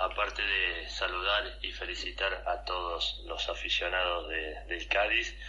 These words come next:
quiero saludar en especial a Paco Padre River, que se merece todo mi respeto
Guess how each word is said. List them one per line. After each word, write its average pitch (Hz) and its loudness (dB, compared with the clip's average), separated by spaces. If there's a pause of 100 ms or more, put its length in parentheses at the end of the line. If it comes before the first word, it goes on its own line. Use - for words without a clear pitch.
(220)
quiero 87 0
saludar 87 2
en 87 -6
especial 90 -2
a 80 2 (120)
Paco 92 0 (240)
Padre 98 4
River, 113 2 (500)
que 78 2 (520)
se - -4
merece 85 0 (100)
todo 87 -2
mi 90 -6
respeto 98 0